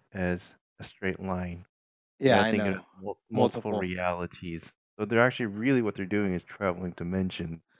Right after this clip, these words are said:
Speaker 2: Yeah,
Speaker 1: Yeah.
Speaker 2: but
Speaker 1: They're traveling
Speaker 2: that
Speaker 1: space
Speaker 2: old
Speaker 1: and time.
Speaker 2: Captain America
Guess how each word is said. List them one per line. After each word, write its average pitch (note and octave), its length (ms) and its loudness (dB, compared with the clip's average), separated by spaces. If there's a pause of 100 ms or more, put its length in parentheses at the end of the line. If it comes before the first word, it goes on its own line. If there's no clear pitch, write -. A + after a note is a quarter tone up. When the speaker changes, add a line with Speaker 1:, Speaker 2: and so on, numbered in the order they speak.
(220)
Speaker 2:
Yeah, A#2 400 6 (260)
Speaker 1:
Yeah. - 60 -16 (100)
Speaker 2:
but C#3+ 300 10 (120)
Speaker 1:
They're - 80 -16
traveling A#2 360 0 (140)
Speaker 2:
that D3 140 12
Speaker 1:
space A2 140 10
Speaker 2:
old F3+ 220 12
Speaker 1:
and - 80 -14
time. - 20 -14 (160)
Speaker 2:
Captain D3 160 2
America C#3 760 8